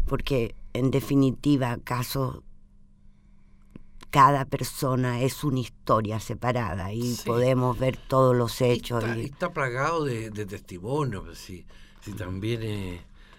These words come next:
Speaker 2: eh, filósofos griegos decidieron morir.
Speaker 1: Sí.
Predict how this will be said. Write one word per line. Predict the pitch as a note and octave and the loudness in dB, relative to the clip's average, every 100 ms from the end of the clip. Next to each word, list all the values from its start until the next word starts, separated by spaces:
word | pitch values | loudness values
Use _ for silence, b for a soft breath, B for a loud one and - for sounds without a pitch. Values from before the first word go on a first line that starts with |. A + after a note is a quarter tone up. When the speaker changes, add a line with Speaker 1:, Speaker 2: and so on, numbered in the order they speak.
| b b - | b b -12
Speaker 2:
eh, | G2 F#2+ F2+ F2 E2+ C2+ - - b b b b b | -10 -8 -8 -10 -12 -14 -20 -20 b b b b b
filósofos | - - B2 B2 C#3 A#2+ A#2 | -16 -8 -2 0 -2 -2 -4
griegos | G#2 A#2+ C3+ C3 | -2 -2 0 -2
decidieron | G#2 - G#2+ G#2+ G#2+ F#2+ - - | -4 -6 -6 -6 -6 -10 -16 -12
morir. | F#3 F#3 A#2 A2 F2 | -6 -2 -2 -2 -6
Speaker 1:
Sí. | - - - - - - - | -14 -20 -20 -20 -20 -20 -20